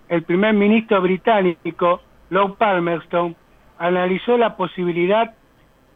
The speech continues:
del establecimiento de una entidad judía palestina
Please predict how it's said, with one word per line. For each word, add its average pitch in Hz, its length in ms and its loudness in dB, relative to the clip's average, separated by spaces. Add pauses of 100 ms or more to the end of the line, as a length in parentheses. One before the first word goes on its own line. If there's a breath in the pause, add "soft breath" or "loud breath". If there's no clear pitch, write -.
del 175 140 -4
establecimiento 190 1200 -2
de 175 200 0
una 220 220 2
entidad 196 420 -2
judía 190 640 -2
palestina 170 800 -2